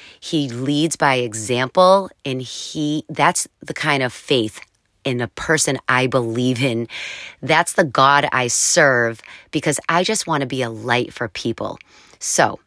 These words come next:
back to my story. I want to share with you this unbelievable miracle that happened through prayer. This is how big, bold, I talk about big, bold praying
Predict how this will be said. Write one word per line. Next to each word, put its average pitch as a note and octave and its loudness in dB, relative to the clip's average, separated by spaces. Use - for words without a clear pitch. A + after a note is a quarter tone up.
back B2 2
to E3+ -2
my G3 4
story. C#3 2
I D3+ -2
want D#3 2
to - -2
share C#3+ 2
with C#3+ -4
you C#3+ -2
this C3 -4
unbelievable C3+ -4
miracle C3 0
that C#3 0
happened B2+ -2
through B2 -4
prayer. A2+ -2
This F3+ 2
is A#3+ -2
how D3+ 2
big, C3 0
bold, B2+ 0
I D#3 -2
talk F#3+ 2
about F#3+ 0
big, B2 0
bold C3 0
praying C3+ -2